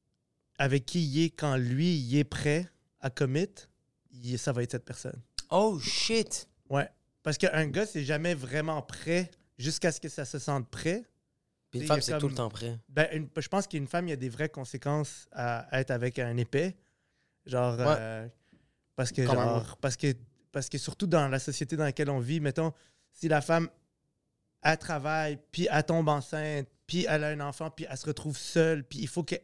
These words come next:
Speaker 1: elle provide pour l'enfant, puis
Speaker 2: Ouais.
Speaker 1: que le père, il est pas, il a, tu sais, il est pas impliqué, puis...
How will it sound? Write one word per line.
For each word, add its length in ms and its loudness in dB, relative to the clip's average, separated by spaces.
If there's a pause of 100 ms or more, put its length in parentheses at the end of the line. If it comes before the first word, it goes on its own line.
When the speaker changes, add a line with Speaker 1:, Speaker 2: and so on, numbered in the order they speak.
(220)
Speaker 1:
elle 260 2 (160)
provide 520 -4
pour 320 -6 (260)
l'enfant, 720 0
puis 180 -4
Speaker 2:
Ouais. 160 4
Speaker 1:
que 60 -6
le 100 -6
père, 380 -2 (540)
il 240 0
est 60 4
pas, 300 2 (220)
il 140 -2
a, 100 4
tu 60 -4 (180)
sais, 120 -6
il 80 0
est 40 2
pas 180 0
impliqué, 840 2
puis... 180 -6